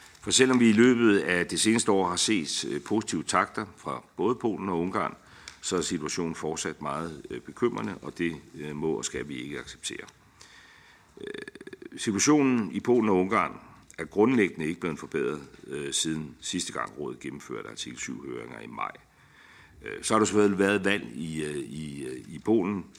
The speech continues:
øh, men det er jo endnu for tidligt at sige, hvordan det vil påvirke udviklingen, men alt andet lige, alt andet lige må vi jo forvente en forbedret situation, øh, inden længe i, i Polen, øh, i det inden længe dog er lidt elastisk,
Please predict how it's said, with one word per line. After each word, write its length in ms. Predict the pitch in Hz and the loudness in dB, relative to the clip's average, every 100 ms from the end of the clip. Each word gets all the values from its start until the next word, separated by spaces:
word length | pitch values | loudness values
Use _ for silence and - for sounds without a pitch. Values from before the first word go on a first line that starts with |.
| - - - - | -20 -20 -20 -12
øh, 500 | - 73 71 69 55 | -6 -2 -2 -4 -6
men 140 | 78 80 | -6 -2
det 60 | |
er 40 | 85 | 2
jo 60 | |
endnu 160 | 82 92 | 2 2
for 120 | - | -2
tidligt 300 | - 87 87 | -4 0 2
at 80 | 76 | 2
sige, 340 | - 82 90 | 2 0 -2
hvordan 340 | 78 73 78 78 | -2 -4 -4 -4
det 340 | 82 80 69 | -2 -2 -2
vil 340 | 76 71 69 64 | -4 -4 -6 -8
påvirke 520 | - 76 85 78 73 | -6 -4 0 -2 0
udviklingen, 600 | 82 104 95 87 80 67 | 0 2 0 -2 -4 -4
men 160 | 80 - | -6 -4
alt 260 | 92 113 - | -2 -2 -2
andet 280 | 76 85 87 | -4 -2 -2
lige, 440 | 73 73 80 82 - - _ _ _ _ _ - | -4 -4 -4 -6 -12 -20 _ _ _ _ _ -6
alt 280 | 95 95 52 | -2 -2 -4
andet 280 | 65 82 80 | -6 -4 -4
lige 420 | 76 78 85 - | -4 -6 -6 -6
må 120 | 76 | -6
vi 120 | 73 73 | -4 -6
jo 80 | |
forvente 380 | 67 71 78 85 | -6 -4 -4 -6
en 100 | 76 | -10
forbedret 380 | - - 67 80 | -10 -8 -6 -6
situation, 520 | - - 67 76 64 - _ _ - | -8 -10 -8 -8 -8 -14 _ _ -12
øh, 180 | 69 - | -10 -10
inden 260 | 67 78 76 | -8 -8 -8
længe 440 | 65 69 73 71 - | -8 -10 -10 -12 -14
i, 260 | 65 60 - | -14 -14 -16
i 120 | 62 | -10
Polen, 440 | 76 58 60 62 - - | -8 -6 -8 -14 -18 -14
øh, 220 | 64 64 | -10 -10
i 100 | 52 | -10
det 240 | 64 73 67 | -8 -6 -6
inden 280 | 64 65 71 | -8 -6 -6
længe 280 | 62 67 67 | -8 -8 -8
dog 260 | 60 62 | -8 -8
er 40 | 64 | -8
lidt 280 | 71 - - | -10 -14 -18
elastisk, 680 | 58 60 78 104 - 101 - | -16 -6 -4 -4 -4 -10 -12